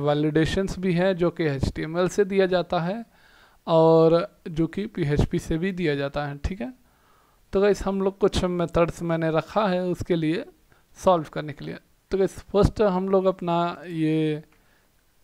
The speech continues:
रीलोड करता हूँ और अपने कोड पे चलते हैं। तो ये रहा हमारा create dot P H P फाइल और ये हमारा फॉर्म है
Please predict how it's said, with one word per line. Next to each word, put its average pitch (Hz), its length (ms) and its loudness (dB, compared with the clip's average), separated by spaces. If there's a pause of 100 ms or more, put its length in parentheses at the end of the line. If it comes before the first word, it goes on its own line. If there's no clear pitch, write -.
रीलोड 175 460 2
करता 196 260 2
हूँ 196 240 0
और 160 260 2
अपने 160 280 -4
कोड 160 280 -4
पे 143 120 -4
चलते 143 300 -8
हैं। 139 240 -10 (1160)
तो 170 80 -2
ये 175 420 2
रहा 165 260 0
हमारा 160 360 -2 (180)
create 160 440 -2
dot 165 220 -4
P 147 120 -2
H - 140 -10
P 151 60 -6
फाइल 156 420 -6 (1160)
और 151 220 0
ये 165 140 0
हमारा 147 360 -2
फॉर्म 135 420 -2
है 117 120 -10